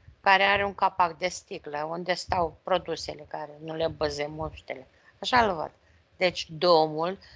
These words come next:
dar domul este atât de bine lipit de margini, încât pur și simplu năvala asta de apă care vine din mijloc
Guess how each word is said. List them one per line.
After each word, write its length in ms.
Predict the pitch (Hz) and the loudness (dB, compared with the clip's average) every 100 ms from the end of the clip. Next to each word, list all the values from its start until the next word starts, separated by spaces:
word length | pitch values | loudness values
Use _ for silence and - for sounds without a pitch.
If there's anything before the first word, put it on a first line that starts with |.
| - - | -10 4
dar 240 | 175 175 | 6 6
domul 480 | 175 208 254 226 190 | 2 -4 -2 -2 0
este 280 | 180 180 175 | 0 0 0
atât 260 | 170 220 | 0 -2
de 180 | 233 240 | -8 -8
bine 240 | 202 208 202 | -6 -4 -4
lipit 400 | 190 175 208 185 | -4 -6 -8 -6
de 80 | |
margini, 680 | 190 170 165 160 156 - 214 _ - - - - | -6 0 2 2 0 -6 -8 _ -20 -20 -18 -6
încât 300 | 208 240 - | -4 -2 -4
pur 140 | - 254 | 2 4
și 240 | - - | 4 0
simplu 560 | - 233 220 - 208 175 - - - | 0 -2 -4 -4 -4 -4 -10 -20 -2
năvala 480 | - 185 214 240 233 | 2 4 6 8 8
asta 300 | 226 - 196 | 6 0 0
de 100 | 180 | 0
apă 240 | 202 - | 0 -2
care 300 | - 170 175 | -4 -4 -4
vine 280 | 180 208 202 | -6 -4 -4
din 320 | 190 190 202 | -4 -4 -4
mijloc 560 | 220 247 190 165 214 | -2 -2 0 0 0